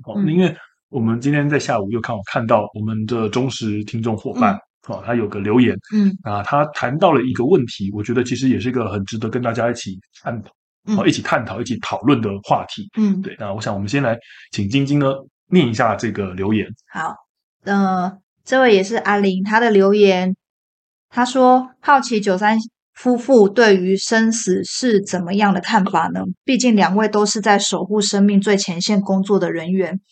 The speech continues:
Speaker 2: 以下是个人分享，内容可以选择不念出来，没关系。”那我还是把它念出好，因为我觉得他写的内容，
Speaker 1: 嗯。
Speaker 2: 其实我相信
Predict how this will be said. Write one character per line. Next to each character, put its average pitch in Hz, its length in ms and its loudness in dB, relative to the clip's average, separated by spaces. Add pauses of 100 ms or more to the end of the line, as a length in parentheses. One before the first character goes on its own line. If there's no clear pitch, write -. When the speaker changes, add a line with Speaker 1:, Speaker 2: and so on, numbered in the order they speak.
(480)
Speaker 2:
以 202 160 0
下 240 240 2
是 247 160 -6
个 233 120 0
人 185 140 0
分 190 240 -2
享， 185 240 -2
内 220 140 2
容 185 160 2
可 196 160 0
以 190 100 2
选 180 220 -6
择 185 120 -6
不 185 100 -8
念 196 180 2
出 196 160 -4
来， 175 80 -2
没 175 140 -6
关 185 220 -4
系。” 185 320 -4 (580)
那 214 220 2
我 196 100 4
还 196 140 0
是 277 280 2
把 175 220 0
它 214 120 4
念 262 180 2
出 247 140 2
好， 202 180 4
因 262 160 2
为 269 80 6
我 208 80 6
觉 202 180 0
得 208 240 4 (300)
他 277 260 2
写 254 200 -2
的 202 100 0
内 240 160 4
容， 196 140 4
Speaker 1:
嗯。 - 20 0
Speaker 2:
其 214 160 0
实 220 160 0
我 196 220 4
相 214 260 2
信 226 240 0